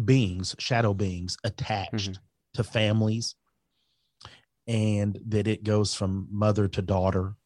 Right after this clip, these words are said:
Speaker 1: or from mother to son, father to daughter, however. But I personally know people, I'm very, very close with someone who has got something attached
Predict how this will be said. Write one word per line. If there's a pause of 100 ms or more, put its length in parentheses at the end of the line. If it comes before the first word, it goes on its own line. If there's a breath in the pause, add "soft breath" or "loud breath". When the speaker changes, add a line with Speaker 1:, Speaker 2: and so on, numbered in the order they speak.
(120)
Speaker 1:
or
from
mother
to
son,
father
to
daughter,
however. (580 loud breath)
But
I
personally
know (140)
people, (580)
I'm
very,
very
close
with
someone
who
has
got
something
attached